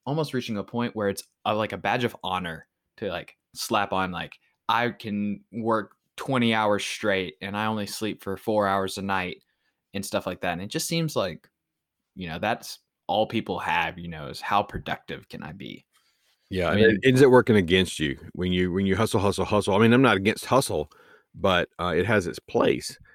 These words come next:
Speaker 2: But when you're, when all you're doing is hustling, you don't, <laughs> you don't get rejuvenated, then you end up being less productive. I mean, that's,
Speaker 1: Mm-hmm.
Speaker 2: that's just the facts.
Speaker 1: Yeah. And as we said earlier, vacations are looking a little bit different now. So, Dad, how have you seen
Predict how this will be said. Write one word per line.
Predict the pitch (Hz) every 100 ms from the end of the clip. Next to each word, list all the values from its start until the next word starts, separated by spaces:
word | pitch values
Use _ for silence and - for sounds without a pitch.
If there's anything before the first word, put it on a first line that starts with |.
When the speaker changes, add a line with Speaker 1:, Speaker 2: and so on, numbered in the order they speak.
| _ _ _
Speaker 2:
But | 85 82
when | 87 90
you're, | 92 85
when | 98
all | 76 113
you're | 104
doing | 98 120
is | 113 -
hustling, | 120 120 87 85 90
you | 90 90
don't, | 92 87 -
<laughs> | -
you | 95
don't | 120 101
get | 104 101
rejuvenated, | - 95 98 98 95 - _ _ _ _ _ 85 98 104 92 78 76 78 80 78
then | 80 78 76 78 78
you | 71 85
end | 82 80
up | 78 69 _ - 78
being | 82 76
less | 73 -
productive. | - 73 76 - 69
I |
mean, | 67 69
that's, | 69 - -
Speaker 1:
Mm-hmm. | 110 98 87 -
Speaker 2:
that's | - 69
just | - 76 -
the | -
facts. | 69 67 - - - - _ _ _ _
Speaker 1:
Yeah. | 104 92 - -
And | 127
as | 156
we | 180
said | 180 180
earlier, | 143 202 151 107 110 -
vacations | 120 151 190 196 180 139
are | 120
looking | 135 139 113
a | 104
little | 135 180
bit | 180 151
different | 185 - 85
now. | 95 87
So, | 87 113
Dad, | 123 123
how | 143 165
have | 156
you | 131 147
seen | 143 - 120 107 101 95